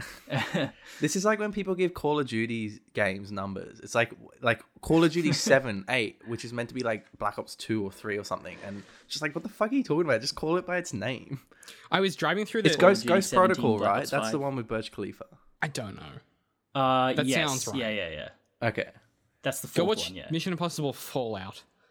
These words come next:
Speaker 2: Anyway.
Speaker 1: <laughs> Yeah, let's wrap this
Speaker 2: Yeah,
Speaker 1: up.
Speaker 2: can you,
Speaker 1: <laughs>
Speaker 2: can you plug us, Pat?
Speaker 1: All right. Um, you can find us on Spotify, YouTube, SoundCloud,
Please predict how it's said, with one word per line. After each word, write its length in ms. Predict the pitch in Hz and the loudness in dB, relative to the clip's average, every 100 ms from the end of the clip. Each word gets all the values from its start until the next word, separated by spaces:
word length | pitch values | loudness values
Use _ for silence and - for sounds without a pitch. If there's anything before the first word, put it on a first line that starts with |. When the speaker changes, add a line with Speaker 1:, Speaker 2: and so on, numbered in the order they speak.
| _ _ - | _ _ -6
Speaker 2:
Anyway. 440 | 123 127 120 95 - - _ _ _ _ _ - | 0 2 2 -2 -6 -18 _ _ _ _ _ -4
Speaker 1:
<laughs> 100 | - 175 139 160 - _ | -2 -2 -6 -10 -18 _
Yeah, 260 | 123 113 127 | -8 0 0
let's 220 | 147 - | 0 0
wrap 160 | 185 | 0
this 60 | 120 110 | 6 8
Speaker 2:
Yeah, 120 | 101 | 8
Speaker 1:
up. 80 | - | 4
Speaker 2:
can 80 | 117 | -2
you, 60 | |
Speaker 1:
<laughs> 100 | 120 175 | 0 -2
Speaker 2:
can 120 | 113 | -2
you 360 | 113 110 110 - - - | -4 -4 -4 -8 -16 -16
plug 200 | - 104 | 0 2
us, 180 | 110 113 | 2 -2
Pat? 280 | - 131 - - _ _ _ _ - - _ _ _ _ - | -6 -6 -6 -16 _ _ _ _ -20 -20 _ _ _ _ -2
Speaker 1:
All 100 | 139 | 4
right. 260 | 123 107 - _ - | 6 6 2 _ -2
Um, 540 | 135 147 147 143 135 _ _ _ _ | 4 6 6 4 -2 _ _ _ _
you 140 | 151 135 | -8 -2
can 120 | 147 | -2
find 300 | - 175 185 | 4 4 6
us 160 | 170 - | 2 2
on 300 | 135 131 131 | 2 2 2
Spotify, 760 | - - 156 156 160 156 156 | 0 0 -2 4 6 6 6
YouTube, 420 | 127 131 - 127 | 2 2 2 0
SoundCloud, 760 | 120 139 127 123 127 120 120 | 0 0 0 0 0 2 0